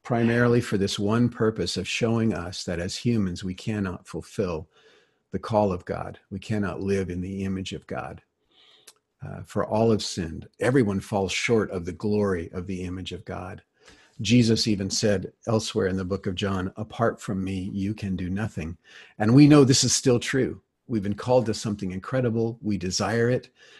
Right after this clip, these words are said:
We want to do it. We want to obey. We want to love. We want to fulfill the teachings of Jesus. And yet it is humanly difficult and humanly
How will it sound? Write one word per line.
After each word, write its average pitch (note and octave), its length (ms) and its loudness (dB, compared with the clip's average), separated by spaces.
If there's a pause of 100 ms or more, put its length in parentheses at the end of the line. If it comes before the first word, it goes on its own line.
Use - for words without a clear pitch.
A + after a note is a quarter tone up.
(140)
We G2+ 100 -2
want G#2+ 300 2
to G#2+ 60 4
do G2 220 0
it. D#2+ 80 -2
We F#2+ 140 -2
want B2 240 4
to A#2 160 6
obey. F#2+ 320 0
We F#2+ 140 -4
want A2+ 260 -2
to A#2 80 2
love. F2+ 460 -4
We A#2 160 -2
want A2 200 0
to G2+ 60 -2
fulfill B2 840 2 (360)
the D#2+ 100 -4
teachings A2 640 -2
of F#2+ 100 -2
Jesus. F2+ 580 -4
And G2+ 220 -4
yet F#2+ 380 -2
it B2 180 -8
is G2 160 -6
humanly F#2+ 680 -6 (300)
difficult - 600 -2 (280)
and F#2+ 200 -8
humanly F#2 600 -6